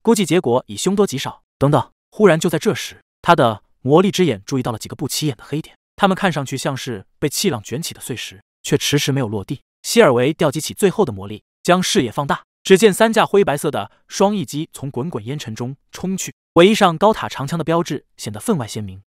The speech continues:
尽管每架飞机看上去都破破烂烂，机翼上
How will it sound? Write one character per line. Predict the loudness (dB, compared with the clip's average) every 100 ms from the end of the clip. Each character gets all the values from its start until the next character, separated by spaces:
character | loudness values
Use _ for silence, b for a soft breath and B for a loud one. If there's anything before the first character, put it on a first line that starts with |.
| -2
尽 | 2
管 | 4
每 | 2 0
架 | 0
飞 | 0
机 | -2 -2 -4
看 | -4
上 | -6 -6
去 | -8 -6
都 | -4
破 | -2 -4
破 | -2
烂 | -6 -6
烂， | -12 _ _
机 | 2 4
翼 | 4
上 | 4 2